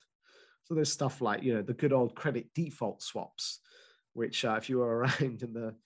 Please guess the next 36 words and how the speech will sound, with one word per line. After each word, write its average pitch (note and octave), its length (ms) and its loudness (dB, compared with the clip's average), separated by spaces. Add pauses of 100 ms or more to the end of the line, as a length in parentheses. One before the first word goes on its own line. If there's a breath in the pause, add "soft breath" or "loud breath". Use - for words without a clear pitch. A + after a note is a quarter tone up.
(200)
great A#2 200 2
financial A2 380 -2
crisis - 520 -2
back A2 240 -8
in G2+ 80 -10
two A2 160 -4
thousand G#2+ 300 -4
and G#2 120 -6
eight, G#2+ 220 -4 (560 loud breath)
um, A2 260 0
was A2+ 280 0
the G#2+ 80 -2
kind A2+ 200 -2
of, G#2+ 160 -4
the A#2 480 2 (140)
kind A2+ 160 -2
of G#2 180 -6 (480 soft breath)
market A#2 520 0
to - 60 -14
be G#2+ 120 -2
monitoring. A2 600 -2
But A2 120 -6
this - 180 0
is A2+ 160 -2
where G#2 340 0 (360 soft breath)
you, C3 100 4
you, C3 300 -2
you D#3+ 160 2
can C#3 160 2
buy B2+ 300 4
derivatives A2 840 -4
that A2 180 -4 (220)
go A2+ 220 2
up C3 220 0
in G#2+ 140 -2
value, G2+ 540 -4